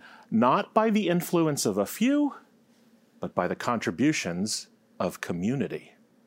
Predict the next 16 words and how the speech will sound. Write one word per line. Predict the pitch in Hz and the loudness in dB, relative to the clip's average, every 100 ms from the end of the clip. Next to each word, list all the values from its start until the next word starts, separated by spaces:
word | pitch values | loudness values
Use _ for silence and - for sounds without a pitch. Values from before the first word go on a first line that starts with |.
| _ _ _ _ - | _ _ _ _ -2
And | 98 | 0
in | 90 | 0
the | |
context | - 151 156 156 - - | 4 4 6 2 2 2
of | 135 | 6
our | 131 | 4
faith, | - 156 98 98 - - - - - | 4 2 2 0 -4 -16 -16 -8 0
what | 117 180 226 | 4 4 4
if | 185 190 180 135 | 2 2 0 0
we | 156 | 0
began | 147 143 139 135 | 2 0 0 0
to | 127 | 0
think | - 123 120 | 0 0 2
about | 104 110 - | 2 2 0
the | 98 | -4
church | - - 196 98 - - - - | -2 0 2 0 -2 -4 -4 -6